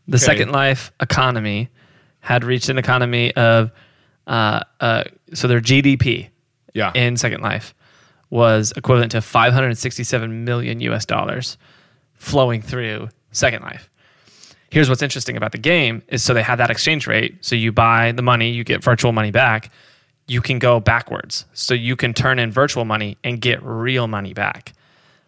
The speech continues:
Speaker 1: get, like, actual U S dollars back.
Speaker 2: Oh.
Speaker 1: So there are people who their literal job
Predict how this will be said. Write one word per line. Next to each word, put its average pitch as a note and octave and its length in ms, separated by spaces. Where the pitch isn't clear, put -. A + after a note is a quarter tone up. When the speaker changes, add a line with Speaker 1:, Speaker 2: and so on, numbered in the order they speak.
Speaker 1:
get, A#2+ 100
like, A2 220
actual B2 380
U A2 200
S G#2 120
dollars A2 320
back. - 340
Speaker 2:
Oh. E3+ 760
Speaker 1:
So B2+ 640
there C3 280
are B2+ 160
people B2+ 600
who C#3+ 440
their D3 320
literal C#3+ 520
job A2+ 500